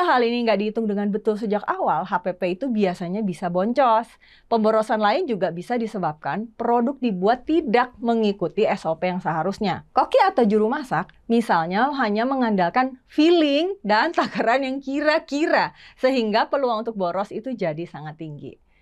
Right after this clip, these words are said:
Solusinya adalah bahan baku yang sudah dibuat single serving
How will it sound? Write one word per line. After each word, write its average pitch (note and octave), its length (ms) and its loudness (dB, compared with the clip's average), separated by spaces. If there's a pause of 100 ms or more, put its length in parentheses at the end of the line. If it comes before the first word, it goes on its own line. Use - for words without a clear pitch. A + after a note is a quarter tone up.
(340)
Solusinya F4 800 0
adalah F3 560 0
bahan A3 320 2
baku G3 320 -2
yang C4 160 -4
sudah G#3+ 320 -4
dibuat F#3 560 -2 (160)
single C4+ 560 -2
serving A3 480 -8